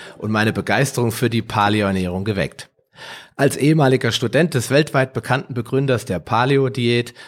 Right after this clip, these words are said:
Professor Lauren Cordain aus Fort Collins, lebt der Wahlkölner inzwischen selbst seit über zehn Jahren nach der Paleo-Ernährung oder den Paleo-Prinzipien.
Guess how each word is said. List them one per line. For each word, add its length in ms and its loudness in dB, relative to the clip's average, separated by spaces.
Professor 520 0
Lauren 380 0
Cordain 380 0
aus 200 -6
Fort 260 -4
Collins, 540 2
lebt 260 0
der 140 2
Wahlkölner 580 0
inzwischen 380 -2
selbst 300 -2
seit 160 -4
über 220 2
zehn 280 0
Jahren 360 0
nach 140 -2
der 160 -2
Paleo-Ernährung 1500 -2
oder 180 0
den 140 2
Paleo-Prinzipien. 920 0